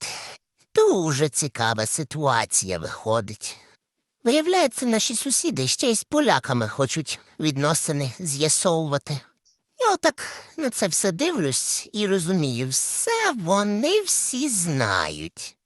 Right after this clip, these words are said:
Та тільки не хочуть говорити про цю проблему як про щось дійсно важливе. А тільки занепокоєння своє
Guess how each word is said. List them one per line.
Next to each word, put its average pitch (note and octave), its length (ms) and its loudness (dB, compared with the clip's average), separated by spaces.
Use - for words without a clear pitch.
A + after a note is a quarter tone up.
Та A4 120 2
тільки D4+ 480 0
не A3+ 160 0
хочуть G3+ 480 0
говорити F3 840 2
про C#3 200 -2
цю C#3+ 200 -2
проблему C#3+ 680 0
як D3 200 -2
про C#3+ 180 -2
щось - 680 0
дійсно F3+ 480 2
важливе. A2+ 640 0
А A3 180 4
тільки D#4 680 2
занепокоєння D3+ 1600 2
своє C3 440 -2